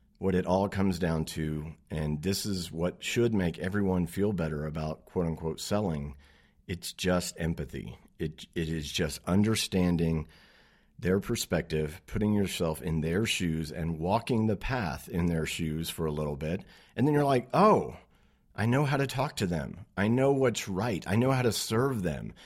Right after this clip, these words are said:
If you think of yourself as an empathetic servant, you will write great copy.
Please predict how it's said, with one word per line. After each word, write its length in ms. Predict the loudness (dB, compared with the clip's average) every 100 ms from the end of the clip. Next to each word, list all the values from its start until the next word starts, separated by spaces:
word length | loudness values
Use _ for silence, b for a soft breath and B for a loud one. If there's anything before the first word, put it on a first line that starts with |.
| B
If 60 | -4
you 60 | 2
think 160 | 4
of 120 | 4
yourself 440 | 4 2 4 2 2
as 220 | 0 0
an 100 | 0
empathetic 540 | 0 -2 0 0 0
servant, 540 | -2 0 2 2 0 -6 b b b b b
you 140 | -2 0
will 200 | 2 2
write 280 | 2 0 0
great 280 | 4 4
copy. 560 | 4 2 2 2 0 -2